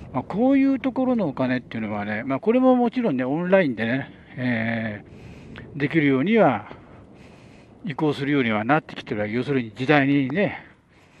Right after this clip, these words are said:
えー、沿ってというか、時代の流れに従ってどうしてもね、えー、そういう方向に行かざるを得ないと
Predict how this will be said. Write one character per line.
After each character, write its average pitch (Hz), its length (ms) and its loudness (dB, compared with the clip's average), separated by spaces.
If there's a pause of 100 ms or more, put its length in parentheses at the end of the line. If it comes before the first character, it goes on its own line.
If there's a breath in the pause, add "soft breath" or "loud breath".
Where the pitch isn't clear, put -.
(500 soft breath)
え 123 40 -4
ー、 - 120 -8
沿 139 60 -4
っ - 40 -8
て - 260 -2
と - 100 -4
い 113 60 0
う - 20 -2
か、 110 140 -4
時 - 100 -20
代 139 160 4
の 139 80 0
流 135 320 4
れ 139 80 2
に 110 260 -8 (1120 loud breath)
従 127 300 0
っ 120 60 -4
て - 160 -6
ど 143 160 2
う 147 60 2
し - 40 -10
て 165 100 0
も 113 120 -6
ね、 143 220 -4 (1200 loud breath)
え 131 80 -4
ー、 117 40 -6
そ 143 180 -2
う 139 40 2
い 143 40 2
う 139 60 2
方 127 220 -2
向 143 160 -4
に 165 320 -2 (420 loud breath)
行 139 120 -6
か 156 100 6
ざ 143 140 2
る 123 80 -4
を - 20 -4
得 127 100 0
な 139 120 0
い 104 60 -8
と 104 120 -10